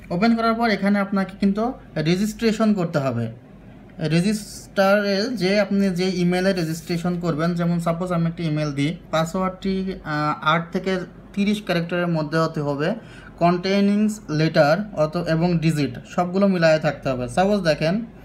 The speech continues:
প্রথমে এম দিলাম, এরপরে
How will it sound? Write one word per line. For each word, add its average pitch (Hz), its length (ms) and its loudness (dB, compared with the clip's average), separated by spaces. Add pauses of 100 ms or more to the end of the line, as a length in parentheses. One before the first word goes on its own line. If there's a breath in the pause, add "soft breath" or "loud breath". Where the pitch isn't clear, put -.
(640 loud breath)
প্রথমে 196 600 2 (500)
এম 175 280 2
দিলাম, 156 400 0 (720 loud breath)
এরপরে 180 640 0